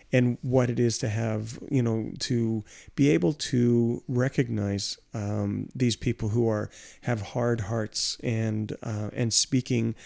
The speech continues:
speaking deception. Um, and, and like I say, there is a lot of that noise that, that's out there now. And we have to make sure that we are laying that aside and speaking truth,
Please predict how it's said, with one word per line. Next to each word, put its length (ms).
speaking 500
deception. 720
Um, 460
and, 280
and 140
like 180
I 20
say, 160
there 200
is 120
a 80
lot 720
of 260
that 240
noise 380
that, 280
that's 220
out 200
there 180
now. 400
And 160
we 160
have 180
to 80
make 200
sure 220
that 200
we 220
are 140
laying 340
that 140
aside 420
and 160
speaking 480
truth, 560